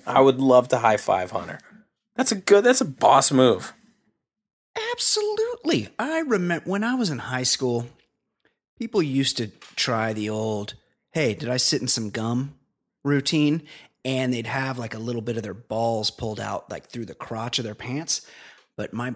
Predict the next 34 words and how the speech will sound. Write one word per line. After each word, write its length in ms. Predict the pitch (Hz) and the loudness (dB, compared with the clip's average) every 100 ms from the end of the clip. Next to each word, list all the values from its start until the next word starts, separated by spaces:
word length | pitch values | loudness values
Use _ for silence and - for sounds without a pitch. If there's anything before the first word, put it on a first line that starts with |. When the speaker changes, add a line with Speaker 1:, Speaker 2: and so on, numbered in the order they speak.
| - | -10
Speaker 2:
my 140 | 147 165 | -8 -4
buddy 240 | 139 104 | -4 -6
Jason 460 | - 123 139 147 92 | -4 -2 0 -2 -2
took 180 | - 104 | -6 -6
it 60 | |
up 140 | 110 - | -8 -6
a 40 | |
notch 320 | 104 101 101 | -8 -8 -10
because 280 | - - 123 | -10 -8 -4
he 80 | 147 | -2
had, 100 | 160 | -2
like, 160 | 131 95 | -4 -6
a 60 | |
rip 440 | 85 90 127 - - | -10 -6 -6 -6 -12
in 160 | 101 98 | -12 -8
this 180 | 98 - | -6 -4
one 220 | 117 120 | -4 -4
pair 240 | 127 127 | -2 -2
of 80 | 117 | -2
jeans, 400 | 92 117 143 170 | -4 -2 0 -2
and 100 | - | -4
he 140 | 110 | -8
could 160 | 147 117 | -6 -4
get 120 | 120 | -4
his 100 | 101 | -6
whole 400 | - - 160 170 | -8 -6 -2 -2
balls 580 | 147 131 123 120 104 - - | -4 -2 0 0 0 -4 -4
out 340 | 107 110 - | -4 -4 -6
from, 520 | - 104 98 85 101 - 101 | -12 -10 -10 -10 -12 -14 -14
from 340 | - 98 95 | -8 -8 -8
in, 320 | - 120 123 120 | -6 -2 -2 -2
in 140 | 135 120 | -4 -4
the 60 | |
crack. 520 | - 139 131 208 - | -4 -2 -2 -4 -8